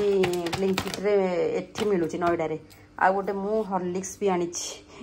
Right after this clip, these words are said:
ପିଇବି ବୋଲି, ଓଷା କରିବି ନା ଟିକେ ବଡ଼, ଅ, ଯୋଉ, ଆ, କମଜୋରି ହେଇଯିବି, ସେଥିପାଇଁ ଟିକେ ହରଲିକ୍ସ ଆଣିଛି। ଏମିତିରେ ବି ମୁଁ ଝଡ଼ି ଯାଇଛି ଆଗ ଅପେକ୍ଷା, ତ ହରଲିକ୍ସ ଗୋଟେ ଆଣିଛି। ଓଷାରେ ମୁଁ ହରଲିକ୍ସ ସାଙ୍ଗରେ କ୍ଷୀର ପକେଇକି ପିଇବି। ତ ଚାଲନ୍ତୁ,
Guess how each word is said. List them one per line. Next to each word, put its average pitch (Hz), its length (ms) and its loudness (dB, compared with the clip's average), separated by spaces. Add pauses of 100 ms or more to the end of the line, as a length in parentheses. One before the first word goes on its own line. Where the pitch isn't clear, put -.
(140)
ପିଇବି 196 320 0
ବୋଲି, 180 280 -2 (100)
ଓଷା 190 320 0
କରିବି 208 300 2
ନା 247 160 4
ଟିକେ 185 300 -4
ବଡ଼, 175 220 4 (400)
ଅ, 160 80 0 (200)
ଯୋଉ, 165 240 -2 (1120)
ଆ, - 40 -2 (280)
କମଜୋରି 190 480 4
ହେଇଯିବି, 208 240 0
ସେଥିପାଇଁ 190 320 -2
ଟିକେ 180 200 0
ହରଲିକ୍ସ 160 260 -4
ଆଣିଛି। 160 140 -2
ଏମିତିରେ 196 260 2
ବି 208 80 2
ମୁଁ 214 140 2
ଝଡ଼ି 190 240 4
ଯାଇଛି 190 240 2
ଆଗ 180 200 4
ଅପେକ୍ଷା, 180 280 0 (360)
ତ - 80 -6
ହରଲିକ୍ସ 185 380 0
ଗୋଟେ 196 160 4
ଆଣିଛି। 190 280 4
ଓଷାରେ 190 380 -4
ମୁଁ 226 160 -2
ହରଲିକ୍ସ 175 520 -6 (340)
ସାଙ୍ଗରେ 214 440 -2 (140)
କ୍ଷୀର 427 220 4 (140)
ପକେଇକି 285 340 -6
ପିଇବି। 294 480 4 (1040)
ତ - 60 -12
ଚାଲନ୍ତୁ, 147 460 -4